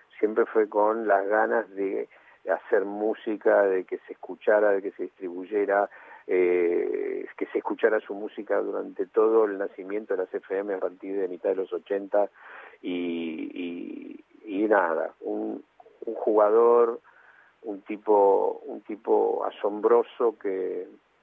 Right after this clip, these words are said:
que, que no, no hay gente de la cultura, este, nacional y especialmente de la música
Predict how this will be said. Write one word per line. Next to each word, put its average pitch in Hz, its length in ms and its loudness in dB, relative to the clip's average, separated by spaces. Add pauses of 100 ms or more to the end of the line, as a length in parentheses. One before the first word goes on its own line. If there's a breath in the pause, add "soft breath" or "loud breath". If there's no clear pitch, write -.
que, 90 640 -8 (220)
que 101 160 -8
no, 120 500 4 (340)
no 123 380 2
hay 123 260 4 (120)
gente 117 280 -2
de 107 60 4
la 107 100 2
cultura, 104 680 -2 (500 loud breath)
este, 90 1120 -4
nacional 104 600 2
y 120 180 -8
especialmente 101 720 -4
de 98 100 0
la 95 120 0
música 104 640 -2